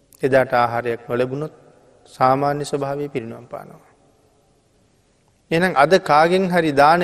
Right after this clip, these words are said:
වේලක් ලැබුණොත් තමයි එතනින් එහාට ජීවත් වෙන්න පුළුවන්. අදිෂ්ඨාන කරලා බැලුවා ජම්බුද්වීපේ කොහෙවත් බත්ති දෙනවද කියලා. මේ ගෙදර හැර මුළු දඹදිවම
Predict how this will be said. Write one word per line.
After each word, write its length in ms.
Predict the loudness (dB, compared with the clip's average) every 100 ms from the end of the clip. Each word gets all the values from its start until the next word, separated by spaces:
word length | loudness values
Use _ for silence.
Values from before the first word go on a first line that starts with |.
| 2
වේලක් 360 | 2 2 -2
ලැබුණොත් 440 | 2 4 4 2 0
තමයි 440 | -2 2 2 2 0 -6 -14 -20 -20 -20 _ _
එතනින් 320 | -10 -6 -6 -6
එහාට 220 | -8 -8
ජීවත් 340 | -10 -12 -12
වෙන්න 180 | -14 -16
පුළුවන්. 340 | -16 -18 -18 -20 _ _ _ _ _ _ _ _ _ _ _ -2
අදිෂ්ඨාන 480 | 2 2 4 2 2
කරලා 260 | 2 2 4
බැලුවා 260 | 4 2
ජම්බුද්වීපේ 720 | 2 -2 -2 -6 -6 -6 -4 -4
කොහෙවත් 520 | -4 -2 -2 -4 -16 -20 _ _ _ _ _ _ _ _ -2
බත්ති 280 | -2 -2 -6
දෙනවද 320 | -6 -8 -14
කියලා. 360 | -18 -18 -20 -20 _ _ _ _ _ _ _ _ _ _ _ _ _ _ _ -10
මේ 360 | -4 0 2 2
ගෙදර 320 | -2 -2 -4
හැර 240 | -4 -2 0 0 -2 -10 -20 _ _ _ -8
මුළු 280 | -4 -2 -2
දඹදිවම 680 | -2 -2 -2 -4 -4 -6